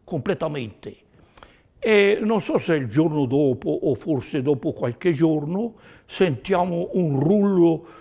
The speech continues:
che veniva da Barzao, da lontano. Erano tutti i carri armati che venivano, no? Convinti che erano quelli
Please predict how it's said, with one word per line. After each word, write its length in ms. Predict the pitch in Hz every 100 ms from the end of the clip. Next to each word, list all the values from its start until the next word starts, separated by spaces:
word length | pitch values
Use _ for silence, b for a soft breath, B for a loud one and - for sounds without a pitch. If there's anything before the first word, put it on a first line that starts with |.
| B
che 140 | - 156
veniva 480 | 147 151 175 160 147
da 160 | 151
Barzao, 840 | 135 135 120 131 123 98 107 101 b b b _
da 140 | - 160
lontano. 840 | 170 139 - 151 127 127 131 - _ b b b _ -
Erano 460 | 175 190 175 143
tutti 260 | - 262 190
i 60 |
carri 240 | - 170 156
armati 540 | 131 123 151 180 160
che 140 | 127 147
venivano, 600 | 135 143 185 127 107 117
no? 260 | 139 131 b b b b _
Convinti 920 | - 208 202 196 180 247 156 - 127
che 160 | - 175
erano 340 | 185 196 220
quelli 640 | - 196 190 254 294 320